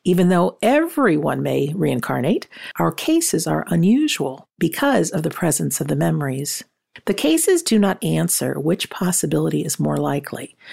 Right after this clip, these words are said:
even though they indicate that reincarnation occurs in some circumstances. Although we would all like to see our deceased loved ones return to us, or to return ourselves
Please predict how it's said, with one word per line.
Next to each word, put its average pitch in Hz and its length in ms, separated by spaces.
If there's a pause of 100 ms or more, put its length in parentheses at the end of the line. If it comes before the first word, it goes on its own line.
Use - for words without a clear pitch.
(140)
even 233 260
though 262 180
they 208 180
indicate 220 840 (140)
that 156 180
reincarnation 175 1000 (100)
occurs 160 840
in 143 320
some 143 420
circumstances. 143 1080 (340)
Although 196 580
we 175 120
would 151 100
all 226 360
like 165 240
to - 80
see 160 320
our 156 280
deceased 160 580 (120)
loved 226 380
ones 139 340
return 269 400
to 120 160
us, 135 320 (340)
or 156 400
to - 180
return 208 420
ourselves 147 760